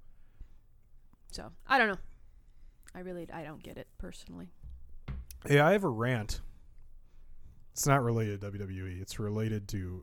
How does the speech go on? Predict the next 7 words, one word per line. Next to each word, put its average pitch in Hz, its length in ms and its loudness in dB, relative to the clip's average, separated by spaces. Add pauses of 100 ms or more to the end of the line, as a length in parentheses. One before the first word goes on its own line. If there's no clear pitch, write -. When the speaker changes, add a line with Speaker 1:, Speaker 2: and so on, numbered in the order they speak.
Speaker 2:
video 107 440 0
games. 117 420 0
Speaker 1:
Let's - 160 -4
hear 208 160 0
it. - 140 -4 (2000)
Speaker 2:
I've 233 320 8
noticed, 139 840 8